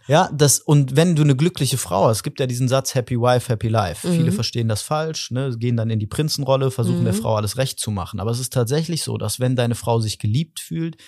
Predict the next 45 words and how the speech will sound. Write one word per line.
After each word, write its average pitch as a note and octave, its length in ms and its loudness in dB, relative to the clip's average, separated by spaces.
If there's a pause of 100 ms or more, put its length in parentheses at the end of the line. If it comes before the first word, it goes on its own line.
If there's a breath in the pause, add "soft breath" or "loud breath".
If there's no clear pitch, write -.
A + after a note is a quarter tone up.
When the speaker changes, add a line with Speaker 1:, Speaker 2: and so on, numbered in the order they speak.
(160 loud breath)
Speaker 1:
begehrt A#2+ 480 4
fühlt, D#3+ 440 -4 (280 loud breath)
wenn A2+ 220 4
du A2+ 80 2
Abwechslung D3+ 580 2
reinbringst, D#3 420 0
wenn A#2+ 120 2
du A#2+ 80 2
Abenteuer C3 480 0
reinbringst, G2+ 460 -6
weil C3 120 0
so, B2+ 160 -4
wenn C#3+ 140 0
du D3 80 0
also C3+ 240 0
die B2 240 -2
Energie B2 520 2
in C3 80 2
die A2+ 140 2
richtigen D3 500 2
Dinge F3+ 220 2
investierst, - 800 -8 (1300)
dann F#3+ 600 2 (260)
hast C3+ 340 -2
du C#3 60 2
ein B2 120 4
gutes C3+ 360 0
Leben, D3+ 480 0 (140)
weil C3+ 340 4
deine C#3+ 240 6
Frau D#3 340 2
dann D3 220 2
auch D3 220 0
zu - 240 2
dir F3 260 2
gut D3 340 4
ist - 320 -6
und C3+ 180 2
gut E3+ 180 -2
mit C3+ 200 0
dir D3 160 4
umgeht, F#3+ 600 2
Speaker 2:
Mhm. F3+ 40 2
Speaker 1:
ja, E3+ 180 4
und D3 280 0